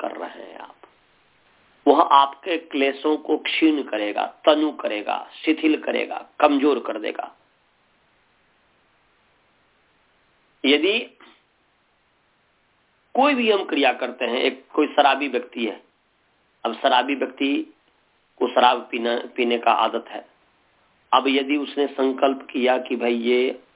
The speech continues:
हानिकारक चीज है, इसको हमें नहीं पीना चाहिए, और वह पीना बंद करता है, तो वह जब पीना बंद करता है तो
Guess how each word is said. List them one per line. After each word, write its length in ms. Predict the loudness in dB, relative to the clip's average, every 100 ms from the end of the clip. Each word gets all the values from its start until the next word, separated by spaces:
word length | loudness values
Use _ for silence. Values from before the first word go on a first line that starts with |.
| _ -16
हानिकारक 840 | -12 -4 0 2 2 0 0 -2
चीज 220 | -6 -6
है, 260 | -4 -6 -10 _ _ -20 _ -8
इसको 260 | -6 -2
हमें 160 | 0 2
नहीं 200 | 2 2
पीना 280 | 0 -2 -4
चाहिए, 340 | -6 -10 -12 -16 _ -20 -20 _ _ _
और 220 | 6 8
वह 340 | 6 4 2 0
पीना 420 | -4 -2 0 0
बंद 360 | 0 0 0 -2
करता 300 | -4 -2 -2
है, 300 | -2 -6 -8 _ _ _ _ _ _ _ _
तो 80 | 2
वह 100 | 4
जब 240 | 4 0 0
पीना 260 | 2 2
बंद 320 | 2 0 0
करता 280 | -2 0 2
है 380 | 2 2 -2 -4 -12 _ _ _ _ _ _ _
तो 520 | 2 4 4 4 2